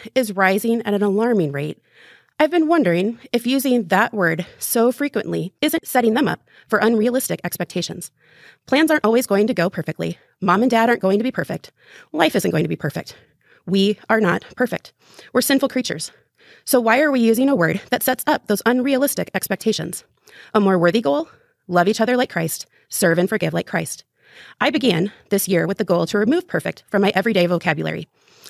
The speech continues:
It's made me painfully aware of how often it comes out of my mouth. It's also been freeing. Removing the expectation of worldly perfection is freeing.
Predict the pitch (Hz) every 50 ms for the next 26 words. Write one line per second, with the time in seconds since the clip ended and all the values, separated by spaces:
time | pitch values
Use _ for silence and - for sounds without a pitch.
0 | - - 214 - 220 196 185 180 156 - - - 339 381 - - 143 - - 170
1 | - - - 170 160 151 147 156 - 208 - - 180 - 160 165 - - 214 -
2 | - 175 170 170 151 156 160 170 165 160 147 - _ - _ _ _ _ _ _
3 | _ _ - 214 - 220 214 - 233 214 240 226 233 - 180 170 156 156 156 151
4 | _ _ _ - - - - - - 226 214 196 220 247 226 180 190 180 185 185
5 | - - 185 - - 175 - - 151 160 - - - 151 160 165 185 226 226 -
6 | 269 - 156 - - 170 160 160 - - 175 160 - - 175 151 139 151 147